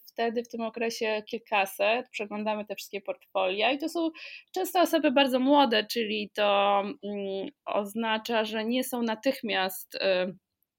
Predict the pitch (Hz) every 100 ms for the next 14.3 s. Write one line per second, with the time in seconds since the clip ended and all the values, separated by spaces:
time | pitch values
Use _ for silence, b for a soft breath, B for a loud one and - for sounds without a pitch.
0 | _ - - 226 226 208 208 208 208 196
1 | 202 208 190 190 185 190 226 311 B B
2 | B - - 311 330 320 311 285 294 320
3 | 339 302 277 269 294 285 262 254 240 254
4 | - - - 208 214 226 226 240 269 294
5 | 226 190 190 185 - 196 190 190 190 180
6 | 226 214 214 220 220 208 196 208 - 247
7 | 240 226 214 226 226 226 - 214 220 220
8 | B B B - 220 240 240 247 254 262
9 | 254 254 254 247 - - - 277 294 294
10 | 320 285 190 151 170 160 156 - - 196
11 | - 240 247 247 240 B B B - 214
12 | 247 240 214 226 214 - 240 202 233 233
13 | 233 208 226 226 220 220 214 220 220 208
14 | 196 180